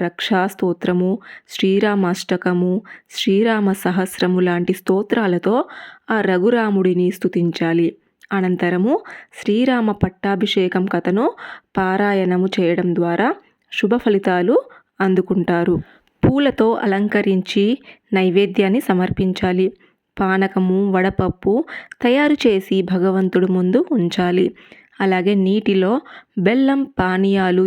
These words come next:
యాలకులు కలిపి పానకం తయారు చేస్తారు. నానబెట్టిన పెసరపప్పుతో వడపప్పు పానకము నైవేద్యంగా పెట్టి ఆ తరువాత ప్రసాదంగా స్వీకరించాలి. శ్రీ సీతారాముల కళ్యాణం జరిపించినా లేక చూసినా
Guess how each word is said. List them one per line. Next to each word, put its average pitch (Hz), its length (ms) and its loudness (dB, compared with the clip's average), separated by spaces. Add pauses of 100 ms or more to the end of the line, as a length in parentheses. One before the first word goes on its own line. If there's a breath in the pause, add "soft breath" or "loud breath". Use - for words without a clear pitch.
(140)
యాలకులు 180 500 0
కలిపి 170 300 0 (440 loud breath)
పానకం 185 380 -2 (120)
తయారు 180 380 -2
చేస్తారు. 170 480 0 (520 loud breath)
నానబెట్టిన 262 680 0
పెసరపప్పుతో 190 720 -2 (100)
వడపప్పు 170 440 -2 (100)
పానకము 180 440 0 (100)
నైవేద్యంగా 175 680 0
పెట్టి 180 280 0 (480 loud breath)
ఆ - 40 0
తరువాత 180 460 0 (120)
ప్రసాదంగా 190 580 0 (100)
స్వీకరించాలి. 175 920 0 (520 loud breath)
శ్రీ 294 160 2
సీతారాముల 247 680 0 (120)
కళ్యాణం 185 440 2 (100)
జరిపించినా 180 600 0 (120)
లేక 165 200 -2 (580 loud breath)
చూసినా 240 460 2